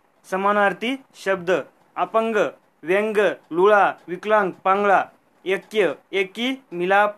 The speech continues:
एकत्व, एकोपा. कपाळ, ललाट, भाळ, निढळ, निटील, कपोप,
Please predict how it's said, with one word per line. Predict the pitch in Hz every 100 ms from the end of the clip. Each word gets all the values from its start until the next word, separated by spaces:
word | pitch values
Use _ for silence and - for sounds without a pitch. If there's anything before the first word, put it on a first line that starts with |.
| _
एकत्व, | 175 214 208 202 233 247
एकोपा. | 185 196 190 180 127 _ _ _ _ _ _ _ _ _ _ _ _ _ _ _ _ _ -
कपाळ, | 190 190 214 160 - _ 135
ललाट, | 160 190 214 185 - -
भाळ, | 143 185 196 143 _ _ -
निढळ, | 170 196 202 202 156
निटील, | 151 180 185 220 175 - _
कपोप, | 196 190 214 202